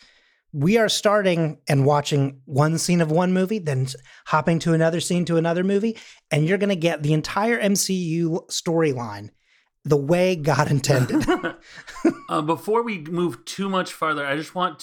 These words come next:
Speaker 2: to, there are two main sources that, um, that I've been using to, to sort of make a s-, make a spreadsheet of, of,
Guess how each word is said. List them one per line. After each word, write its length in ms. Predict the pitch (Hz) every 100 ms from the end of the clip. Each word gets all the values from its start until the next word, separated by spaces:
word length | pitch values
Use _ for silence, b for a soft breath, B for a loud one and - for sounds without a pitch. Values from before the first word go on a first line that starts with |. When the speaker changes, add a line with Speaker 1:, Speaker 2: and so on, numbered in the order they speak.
| -
Speaker 2:
to, 540 | 165 156 151 147 139 -
there 100 | 190
are 60 | 180
two 160 | 202 240
main 320 | 185 175 170
sources 500 | 165 147 - 135 117
that, 200 | 135 135
um, 500 | 131 123 120 117 113 _ _ _ -
that 240 | 127 123 _ -
I've 220 | 160 156
been 140 | 156
using 400 | 143 139 135 131 127
to, 440 | 135 123 120 117 _ -
to 280 | 135 127 123
sort 220 | - 131
of 180 | 123 139
make 220 | 143 131
a 40 |
s-, 160 | 127 -
make 240 | 143 127 120
a 40 |
spreadsheet 540 | - 127 117 - 113
of, 400 | 110 113 107 - -
of, 260 | 120 104